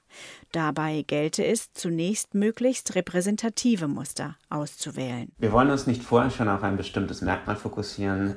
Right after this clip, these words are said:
Speaker 2: weil ja auch nicht klar ist, was in Zukunft die wichtigsten Merkmale sein werden. Dazu wissen wir zu wenig, wie sich der Klimawandel entwickelt,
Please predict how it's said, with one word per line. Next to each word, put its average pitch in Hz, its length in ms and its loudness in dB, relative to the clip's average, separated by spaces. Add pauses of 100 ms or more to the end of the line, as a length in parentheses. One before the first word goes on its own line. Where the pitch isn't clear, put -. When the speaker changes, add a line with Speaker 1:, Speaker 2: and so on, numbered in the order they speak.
Speaker 2:
weil 101 200 4
ja 95 100 2
auch 98 60 -4
nicht - 260 -6
klar 101 400 0
ist, - 280 -10
was 101 300 2
in 120 140 2
Zukunft 101 560 -4
die 87 80 -6
wichtigsten 95 560 -4
Merkmale 90 560 -2
sein 85 340 -4
werden. 82 380 -6 (540)
Dazu 208 320 2
wissen 113 200 0
wir 113 120 4
zu 92 200 -6
wenig, 113 440 -2
wie 101 80 0
sich 101 160 -4
der 90 120 -2
Klimawandel 92 640 -2
entwickelt, 101 560 -2